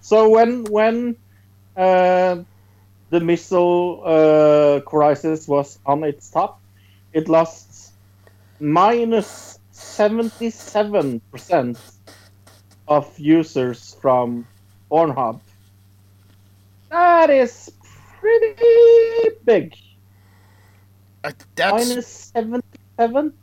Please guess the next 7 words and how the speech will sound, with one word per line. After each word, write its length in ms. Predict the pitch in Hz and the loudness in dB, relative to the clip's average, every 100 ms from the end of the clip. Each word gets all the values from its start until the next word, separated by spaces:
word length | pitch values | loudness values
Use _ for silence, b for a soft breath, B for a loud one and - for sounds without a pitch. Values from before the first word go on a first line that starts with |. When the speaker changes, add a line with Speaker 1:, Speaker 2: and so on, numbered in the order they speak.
| _ _ _ | _ _ _
Speaker 2:
that's 260 | 170 175 - | -8 -8 -8
based 460 | 135 165 175 - | -8 -6 -6 -6
on 420 | 170 151 147 143 143 _ | -4 -4 -4 -6 -10 _
real-time 1040 | 151 135 143 160 160 156 170 160 147 147 135 | -20 -16 -12 -8 -8 -10 -8 -6 -6 -6 -10
per-minute 580 | - 160 147 151 143 | -10 -8 -6 -8 -8
page 340 | 104 143 135 120 | -8 -8 -8 -10
views 520 | 123 120 120 117 - | -12 -10 -12 -14 -20